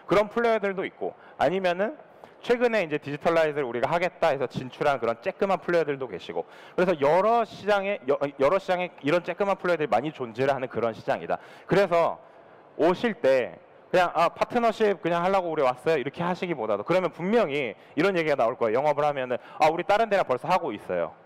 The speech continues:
예, 그런 시장의 역학관계를 분명히 알고 들어오시는 게 굉장히 중요할 것 같다. 그래서 그게 이제 첫 번째고, 두 번째는 디지털라이즈가 좀 진행되는 게 느린 부분이 있기 때문에,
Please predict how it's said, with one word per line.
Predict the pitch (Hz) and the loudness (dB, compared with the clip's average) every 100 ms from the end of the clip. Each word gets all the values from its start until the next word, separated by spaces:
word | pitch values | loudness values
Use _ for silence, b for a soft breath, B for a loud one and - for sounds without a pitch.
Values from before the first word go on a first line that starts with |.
| - B B B 143 | -20 B B B 0
예, | 139 | 2
그런 | 180 196 | 2 0
시장의 | - 220 247 226 | 0 0 0 2
역학관계를 | 151 - 247 226 208 185 170 | 0 0 0 0 0 0 0
분명히 | 139 147 - | -2 -4 0
알고 | 123 139 151 202 | 2 2 0 -2
들어오시는 | 147 139 135 120 123 | -2 -2 -2 -4 -6
게 | |
굉장히 | 110 110 123 113 | -6 -2 -2 -2
중요할 | - 117 113 | -6 -4 -2
것 | 107 | -2
같다. | 95 82 - 87 78 - B B B B - | -4 -4 -2 -4 -4 -16 B B B B -14
그래서 | 113 | -10
그게 | 117 143 147 | -6 -2 -2
이제 | 127 | -2
첫 | 160 | -4
번째고, | - - 156 123 104 - B B B | -4 -2 -2 -2 -4 -6 B B B
두 | 160 | 0
번째는 | 196 196 185 170 | 0 2 -2 -2
디지털라이즈가 | 170 190 - 214 202 190 180 175 175 | -4 -2 2 4 2 0 -2 0 0
좀 | 175 | 0
진행되는 | - 151 165 160 156 | -6 -4 0 0 0
게 | 143 123 | -2 -2
느린 | 151 214 240 | 0 0 -2
부분이 | 185 156 151 113 | -4 -4 -4 -6
있기 | 123 | -4
때문에, | - 202 185 107 117 113 85 | -2 0 0 0 0 0 -4